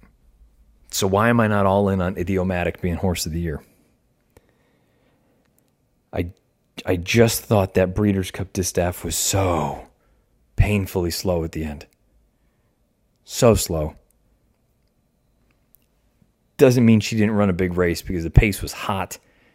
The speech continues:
She was close to it, and she just kept boxing on.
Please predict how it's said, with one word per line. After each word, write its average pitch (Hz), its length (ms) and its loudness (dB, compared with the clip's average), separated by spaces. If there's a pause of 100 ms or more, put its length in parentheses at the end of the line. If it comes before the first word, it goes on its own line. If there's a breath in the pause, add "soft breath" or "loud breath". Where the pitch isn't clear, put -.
She - 100 -16
was 87 80 -14
close - 400 0
to 90 220 -2
it, - 260 -4 (840)
and 90 100 -10
she - 120 -6
just 92 140 -6
kept - 200 -6
boxing 87 420 -2
on. 85 320 -4